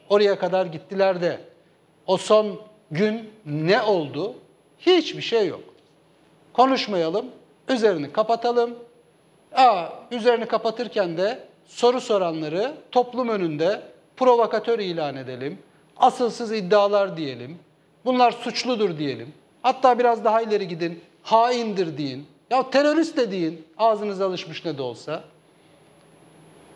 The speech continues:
Ama siz sütten çıkmış ak kaşık gibisiniz, tertemizsiniz. Zaten, e, <laughs> Salim Şen'in deyimiyle teflon gibisiniz, üzerinize hiçbir şey yapışmaz. Siz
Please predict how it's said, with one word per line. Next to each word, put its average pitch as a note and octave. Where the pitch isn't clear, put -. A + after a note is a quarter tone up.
Ama B3+
siz -
sütten D4+
çıkmış A3+
ak D4+
kaşık -
gibisiniz, A3+
tertemizsiniz. B3+
Zaten, A3+
e, G3
<laughs> -
Salim A#3
Şen'in G#3
deyimiyle F#3+
teflon G#3+
gibisiniz, D3+
üzerinize F#3
hiçbir F#3+
şey E3
yapışmaz. D#3+
Siz F#3